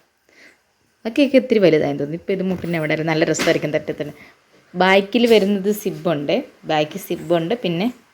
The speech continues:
കെട്ടാൻ വള്ളിയുണ്ട്. ഓക്കെ, കുറച്ച് നല്ല ചന്തമുണ്ട്, എനിക്കിഷ്ടപ്പെട്ടു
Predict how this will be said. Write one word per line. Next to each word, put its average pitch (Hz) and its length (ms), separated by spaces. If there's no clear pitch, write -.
കെട്ടാൻ 160 440
വള്ളിയുണ്ട്. 147 500
ഓക്കെ, 247 240
കുറച്ച് 240 280
നല്ല 175 200
ചന്തമുണ്ട്, 160 540
എനിക്കിഷ്ടപ്പെട്ടു 165 600